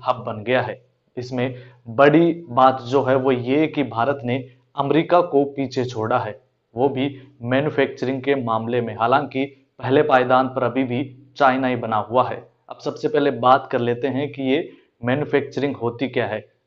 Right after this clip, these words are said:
मैन्युफैक्चरिंग की सीधे शब्दों में और आसान शब्दों में हम बात करें तो यानी कि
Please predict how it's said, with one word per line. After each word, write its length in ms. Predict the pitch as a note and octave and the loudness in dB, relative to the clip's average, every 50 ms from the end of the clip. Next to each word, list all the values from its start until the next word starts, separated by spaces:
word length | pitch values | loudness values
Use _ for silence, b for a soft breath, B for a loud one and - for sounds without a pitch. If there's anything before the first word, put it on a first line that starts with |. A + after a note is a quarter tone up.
| - | -8
मैन्युफैक्चरिंग 600 | A#2+ B2+ D3 D3 D3 D3 B2+ A2+ - C#3 D3 D#3 D3 | -6 -4 -2 2 2 2 2 0 -2 -4 -4 -4 -6
की 200 | D3+ C#3 C#3+ D3+ | -6 -4 -4 -4
सीधे 420 | D3 - - C3+ C3+ C3 B2 C#3 C#3+ | -4 -4 -4 -4 -2 2 2 2 2
शब्दों 460 | C#3 - - A#2+ - A#2+ A#2 C3+ D3 | 0 -4 -8 -8 -6 -4 -2 -2 0
में 160 | C#3 B2+ B2+ | 0 0 0
और 260 | C3+ B2 A#2+ B2 - - | 0 0 0 -2 -4 -2
आसान 340 | A#2 A#2+ B2 A#2+ C#3+ C#3+ C#3+ C3+ | 0 0 2 2 2 2 2 0
शब्दों 320 | - C3+ A#2 - - C3 | -2 -10 -8 -6 -4 -2
में 100 | C3 C3 | -2 -2
हम 140 | A#2+ A#2 A2+ | -2 -4 -4
बात 280 | G#2+ A2 A2 B2 A#2+ - - | -2 0 -2 -2 -2 -4 -6
करें 300 | A#2 A#2 A#2+ B2+ B2+ - | -4 -4 -4 -4 -6 -8
तो 140 | - A#2+ | -8 -6
यानी 280 | A#2 A#2 A#2 A#2+ C#3 D3 | -4 -4 -4 -4 -4 -6
कि 220 | C#3+ D3 B2 B2 | -6 -4 -4 -4